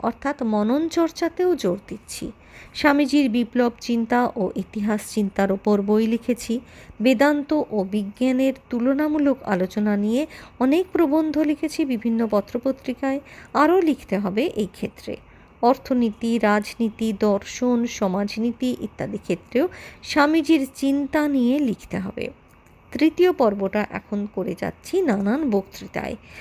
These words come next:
মানুষের দৈনন্দিন জীবনে দিব্য চেতনার বিকাশ, কিভাবে মানুষের জীবনে ও সমস্যার সমাধানে বেদান্তের প্রয়োগ করা যায়। আধুনিক সমাজে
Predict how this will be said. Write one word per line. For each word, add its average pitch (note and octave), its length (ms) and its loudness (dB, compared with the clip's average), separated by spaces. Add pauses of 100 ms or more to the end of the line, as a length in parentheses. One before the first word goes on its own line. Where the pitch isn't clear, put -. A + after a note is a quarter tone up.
(240)
মানুষের E4+ 500 4
দৈনন্দিন D4 680 2
জীবনে D4+ 440 0
দিব্য A#3 500 0
চেতনার A#3+ 600 0 (100)
বিকাশ, G3 640 -4 (400)
কিভাবে E4 420 4
মানুষের A#3 540 2
জীবনে A#3 680 0
ও G#3 140 -2
সমস্যার G#3 720 -2
সমাধানে A3 800 0
বেদান্তের G3+ 680 0
প্রয়োগ A#3 520 2
করা G3+ 320 -8
যায়। - 180 -10 (680)
আধুনিক G3+ 440 2
সমাজে G#3 520 0